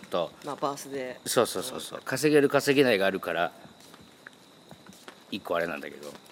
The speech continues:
Speaker 1: 誕生日ってむずくない？だって知り合いがさ、
Speaker 2: うん。
Speaker 1: 増えりゃ増えるほどあれじゃんか。で、向こうにも気遣うじゃん、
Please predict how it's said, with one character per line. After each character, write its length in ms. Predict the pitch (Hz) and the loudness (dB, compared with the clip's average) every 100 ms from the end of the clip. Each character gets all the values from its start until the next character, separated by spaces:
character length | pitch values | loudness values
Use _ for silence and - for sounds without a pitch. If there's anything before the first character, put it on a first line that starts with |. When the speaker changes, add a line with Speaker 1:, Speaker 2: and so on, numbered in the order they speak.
| - - - - - - | -20 -14 -14 -14 -20 -4
Speaker 1:
誕 240 | - 294 330 | 8 10 12
生 140 | 349 | 12
日 60 | 277 | 10
っ 20 | |
て 80 | 107 | 6
む 140 | 110 | 4
ず 120 | 160 | 4
く 100 | 247 | 4
な 80 | - | 2
い？ 40 | - | 0
だ 80 | |
っ 20 | 87 | -4
て 180 | - - - | -6 -10 -4
知 220 | - 175 | 2 4
り 180 | 240 247 | 6 10
合 80 | 240 | 10
い 340 | 240 226 220 | 10 4 4
が 120 | 208 | 4
さ、 260 | 185 165 - - | 6 6 4 -6
Speaker 2:
う 400 | 160 151 - - | -16 -16 -10 2
ん。 20 | |
Speaker 1:
増 60 | 208 | 6
え 60 | 214 | 10
り 80 | |
ゃ 100 | 208 | 10
増 140 | 175 208 | 10 12
え 60 | |
る 120 | 185 131 | 12 10
ほ 140 | 104 | 4
ど 260 | 85 80 - - - | 0 -4 -8 -18 -6
あ 80 | 92 | -2
れ 80 | 87 | -2
じ 60 | |
ゃ 40 | 78 | -4
ん 60 | |
か。 160 | 73 78 - - - - | -10 -14 -16 -20 -16 2
で、 80 | 143 | 6
向 160 | 170 | 6
こ 100 | 190 | 8
う 40 | 277 | 10
に 40 | |
も 100 | 170 | 10
気 120 | 107 127 | 6 2
遣 160 | - | 6
う 40 | 113 | 4
じ 160 | - | 4
ゃ 20 | |
ん、 40 | 78 | -6